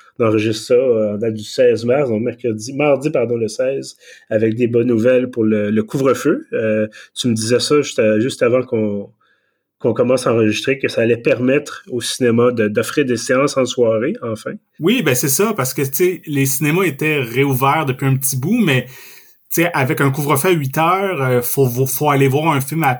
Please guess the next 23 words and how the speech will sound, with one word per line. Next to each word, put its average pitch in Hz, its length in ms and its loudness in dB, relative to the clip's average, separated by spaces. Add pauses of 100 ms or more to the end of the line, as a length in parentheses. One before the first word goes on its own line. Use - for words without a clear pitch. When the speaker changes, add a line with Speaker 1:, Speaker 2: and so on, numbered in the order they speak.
(100)
Speaker 2:
peut-être, 151 720 -2
euh, 120 400 0
cinq, 139 360 0
six 131 300 -2
heures 139 300 0
au 131 80 -2
max, 135 500 -2 (160)
tandis 123 300 -2
que - 100 -4
là, 143 380 2 (220)
c'est - 180 -2
un 143 40 2
peu 143 140 0
plus, 170 380 0
euh, 131 220 2 (120)
habituel 143 720 -2
d'aller 135 220 2
au 135 80 2
cinéma, 131 480 0
disons, 131 400 0
vers 123 260 0
dix-neuf 120 460 0
heures, 131 560 0